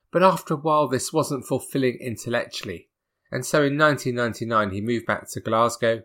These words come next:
where he lived in the top flat of what had once been the family's home in Bank Street. It was a faded terraced house in the heart of the city's student area. But again, things didn't go to plan.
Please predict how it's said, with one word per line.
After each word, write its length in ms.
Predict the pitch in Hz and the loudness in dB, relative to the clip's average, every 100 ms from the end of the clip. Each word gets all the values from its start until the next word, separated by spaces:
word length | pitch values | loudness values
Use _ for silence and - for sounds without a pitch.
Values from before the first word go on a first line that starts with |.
| _ _ _ _ _ | _ _ _ _ _
where 140 | 160 156 | 0 2
he 80 | |
lived 220 | 175 175 151 | 4 2 2
in 80 | |
the 100 | 131 | -2
top 400 | 117 - 151 - | -4 -2 -2 -4
flat 460 | - 143 - - - _ _ _ | 0 4 4 0 -16 _ _ _
of 120 | 123 120 | -8 2
what 120 | 123 | 2
had 120 | 117 | 4
once 240 | 131 113 | 4 2
been 180 | - 120 | -2 -4
the 80 | 110 | -4
family's 440 | - 113 107 104 | 0 0 0 -4
home 280 | - 123 110 | -2 -2 0
in 120 | 101 | -2
Bank 280 | 98 117 110 | 2 0 0
Street. 420 | - - - - - - _ _ _ _ _ | -8 -10 -10 -12 -16 -16 _ _ _ _ _
It 80 | 151 | -4
was 160 | 156 120 | -2 -4
a 60 | |
faded 500 | - 135 117 101 92 | 0 2 2 0 -4
terraced 440 | - 117 101 90 - | -4 -4 -4 -4 -6
house 500 | 127 87 - - - _ _ _ - | -2 0 -2 -12 -14 _ _ _ -6
in 80 | |
the 80 | 143 | -4
heart 340 | 139 170 143 113 | 2 4 4 -2
of 80 | |
the 100 | 101 | -6
city's 400 | 98 113 - 101 | -4 -6 -6 -8
student 400 | - - 127 101 95 | -6 -4 -4 -4 -6
area. 400 | 92 90 76 - _ _ _ _ _ _ _ _ _ _ _ _ _ - | -6 -6 -8 -10 _ _ _ _ _ _ _ _ _ _ _ _ _ -6
But 120 | 139 | -2
again, 320 | 139 147 131 | 2 4 2
things 280 | 104 123 113 | 0 -4 -2
didn't 220 | - 104 | -4 -4
go 160 | 107 104 | 0 -2
to 160 | 98 98 | -2 -10
plan. 460 | - 110 92 82 | -6 -4 -4 -6